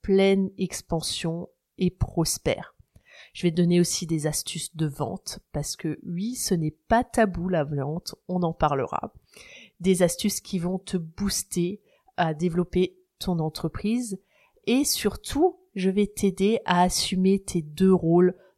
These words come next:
de maman et de chef d'entreprise. Je vais t'aimer, t'aider également à gagner en zen attitude,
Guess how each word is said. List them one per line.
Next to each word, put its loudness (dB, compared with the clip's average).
de 4
maman 0
et -2
de 0
chef -2
d'entreprise. -8
Je -4
vais 0
t'aimer, -2
t'aider 0
également 2
à 0
gagner 0
en -2
zen 0
attitude, -6